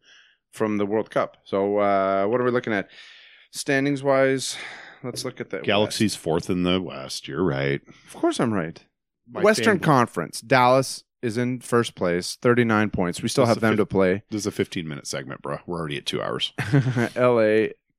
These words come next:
Speaker 1: Sporting Kansas City, L A Galaxy, Portland, Salt Lake, Minnesota, Houston, Vancouver, us, Colorado, and the Quakes. So we can beat the Quakes.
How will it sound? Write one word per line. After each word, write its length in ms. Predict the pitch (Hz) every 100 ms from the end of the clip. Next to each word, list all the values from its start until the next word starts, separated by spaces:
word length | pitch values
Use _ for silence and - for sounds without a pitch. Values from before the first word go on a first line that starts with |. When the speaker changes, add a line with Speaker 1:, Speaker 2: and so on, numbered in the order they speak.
| _ -
Speaker 1:
Sporting 680 | - - - - 120 117 113
Kansas 320 | 117 107 101
City, 340 | 104 98 95 - _ _ _ _
L 300 | 101 98 92
A 380 | 90 92 90 87
Galaxy, 680 | 92 123 147 123 - 95 92 - - _ _ -
Portland, 560 | 190 - 113 101 98
Salt 260 | - 120 -
Lake, 340 | 101 95 - -
Minnesota, 640 | 139 147 - 98 90 90 - _ _ _ _ _ -
Houston, 680 | - 127 117 - 104 101 - _ _
Vancouver, 680 | 98 95 110 101 98 92 - _ _ _ _
us, 460 | 107 92 92 - - _ _ _ _ _ -
Colorado, 800 | 101 90 82 82 85 80 78 - -
and 720 | 78 60 57 50 50 50 50 50 50 - - - - - - - - 58
the 100 | 101
Quakes. 400 | - - - - - _ _ _ - - _
So 220 | - 92
we 160 | 98 135
can 100 | 151
beat 140 | 185
the 60 | -
Quakes. 500 | 135 120 - -